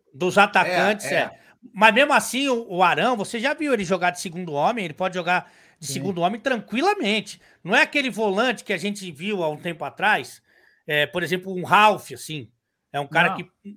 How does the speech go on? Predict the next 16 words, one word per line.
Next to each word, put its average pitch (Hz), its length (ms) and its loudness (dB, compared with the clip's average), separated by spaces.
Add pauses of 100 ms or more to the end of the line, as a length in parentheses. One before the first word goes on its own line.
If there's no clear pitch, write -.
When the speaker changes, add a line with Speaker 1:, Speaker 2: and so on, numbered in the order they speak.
Speaker 1:
não 160 120 -6
participa 165 720 -4
e 131 60 -6
tal. 135 320 -4 (260)
Ele 139 160 -4
é 202 60 2
um 240 80 -4
cara 277 180 2
que 277 120 -10
participa 254 500 -4
tranquilamente. 240 920 -4 (3750)
Speaker 2:
Ó, 147 260 0 (220)
então, 220 380 2
ó, - 320 -2 (420)
é, 208 340 2
vocês, 240 800 0